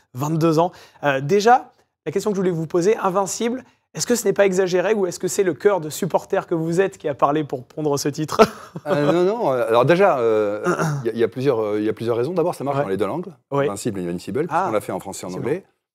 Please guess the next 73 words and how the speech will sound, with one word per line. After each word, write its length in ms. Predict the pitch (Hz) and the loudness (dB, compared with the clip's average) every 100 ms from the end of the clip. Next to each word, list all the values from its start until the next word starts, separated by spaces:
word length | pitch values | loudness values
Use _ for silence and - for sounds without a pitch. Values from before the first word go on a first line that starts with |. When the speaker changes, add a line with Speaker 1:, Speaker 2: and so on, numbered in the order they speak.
| _ | _
Speaker 2:
Et 60 | 123 | -6
ensuite, 240 | 123 123 | -4 -4
Speaker 1:
Ouais. 60 | - | -4
Speaker 2:
c'est 60 | 117 | -4
vraiment 160 | 113 | -4
ce 80 | 139 | -6
qu'il 120 | 127 | -6
a 60 | 104 | -2
réalisé 180 | 107 110 | -2 -4
en 80 | |
deux 60 | 101 | -6
mille 140 | 98 | -8
trois 120 | 90 98 | -10 -10
deux 60 | |
mille 140 | 95 98 | -10 -10
quatre, 160 | 180 | -14
puisqu'ils 240 | - - 104 | -16 -12 -12
ont 40 | |
fait 120 | 90 | -10
une 80 | 95 | -12
saison 240 | 87 101 | -10 -10
sans 200 | 147 - | -10 -10
perdre 220 | 107 131 107 | -8 -8 -8
un 60 | 101 | -10
match. 180 | 104 165 | -10 -8
Speaker 1:
C'est 60 | 139 | -8
vrai. 160 | 107 - _ _ | -8 -14 _ _
Speaker 2:
Ce 200 | - 135 | -2 -2
qui, 220 | 127 156 | 0 0
Damien, 280 | 120 117 117 | 0 0 -6
parce 160 | 110 | -8
que 80 | - | -8
vous 100 | 95 | -8
n'êtes 140 | 92 | -8
pas 100 | - | -8
un 80 | 98 | -8
grand 140 | 87 113 | -6 -6
spécialiste 440 | - 101 90 87 | -8 -6 -6 -4
du 80 | 104 | -6
football, 360 | - 117 175 | -6 -2 -2
je 80 | 117 | -2
le 80 | 98 | -6
sais. 260 | - 165 190 | -2 -2 -2
Speaker 1:
<laughs> 540 | - - 226 214 226 233 | -8 2 2 6 6 8
Speaker 2:
Euh, 180 | 214 226 208 202 | 6 6 6 4
Speaker 1:
Vous 120 | 175 | 4
êtes 60 | 175 | 6
Speaker 2:
et 60 | 147 | 6
Speaker 1:
violent. 220 | 156 160 185 175 175 151 - | 6 6 6 8 6 4 4
Vous 120 | 190 | 0
êtes 80 | 180 | 2
violent, 240 | 190 190 - | 2 0 4
vous 220 | 151 - | 2 4
savez. 300 | - 170 165 | 2 2 0
Speaker 2:
<laughs> 60 | - | 6
et, 60 | 143 | 8
Speaker 1:
Moi, 100 | 196 | 10
je 40 | |
Speaker 2:
et, 80 | 180 | 8
Speaker 1:
suis 140 | 170 | 6
un 60 | 185 | 2
fan 140 | 208 | -2
du 80 | 185 | -4
Stade 200 | 170 170 | -4 0
de 60 | 165 | 0
Reims, 200 | 143 135 | 0 -2
donc 140 | 160 | 0
je 80 | 151 | 2
Speaker 2:
et, 40 | |
Speaker 1:
connais 180 | 165 165 | 2 2
le 60 | 135 | -4
football. 220 | 135 127 | -8 0
Speaker 2:
est, 120 | 160 | 0